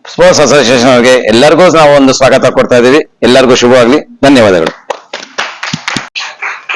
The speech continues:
ಶ್ರೀ ವೆಂಕಟೇಶ್ ಅವರು ಬಸವನಗುಡಿ ವರ್ತಕ ಮಂಡಳಿಯ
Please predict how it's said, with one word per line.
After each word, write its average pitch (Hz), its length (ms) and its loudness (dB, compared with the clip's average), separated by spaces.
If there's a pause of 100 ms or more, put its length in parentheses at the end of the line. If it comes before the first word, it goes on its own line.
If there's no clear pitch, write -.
(720)
ಶ್ರೀ 190 300 0 (1160)
ವೆಂಕಟೇಶ್ 180 460 0
ಅವರು 170 260 2 (640)
ಬಸವನಗುಡಿ 180 680 0
ವರ್ತಕ 143 340 0
ಮಂಡಳಿಯ 120 680 2